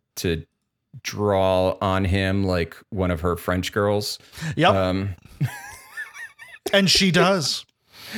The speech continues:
Speaker 1: And she does.
Speaker 2: And she
Speaker 1: Um,
Speaker 2: does.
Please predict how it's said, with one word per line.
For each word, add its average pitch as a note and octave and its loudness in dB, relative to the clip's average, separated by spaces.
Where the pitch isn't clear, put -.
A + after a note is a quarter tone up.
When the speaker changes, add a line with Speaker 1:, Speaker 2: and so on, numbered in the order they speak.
Speaker 1:
And C#3 4
she C#3 2
does. A#2 2
Speaker 2:
And A#2+ -2
she - -2
Speaker 1:
Um, A2 6
Speaker 2:
does. G#2+ 2